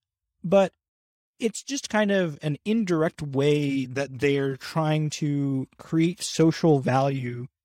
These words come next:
around taking a financial position. And as, as finance becomes more social,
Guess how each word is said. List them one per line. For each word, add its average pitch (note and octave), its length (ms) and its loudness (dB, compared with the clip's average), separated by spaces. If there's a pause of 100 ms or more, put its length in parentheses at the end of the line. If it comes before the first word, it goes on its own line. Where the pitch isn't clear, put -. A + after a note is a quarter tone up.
(300)
around C3+ 600 0
taking D3 380 -2
a B2 40 -4
financial A#2+ 460 -6
position. A2+ 400 -8 (880)
And D#3 460 0 (220)
as, F#3+ 500 -6 (960)
as F3+ 180 -6
finance A#3+ 360 -4
becomes E3 300 -4
more C#3+ 160 -2
social, C3+ 680 -2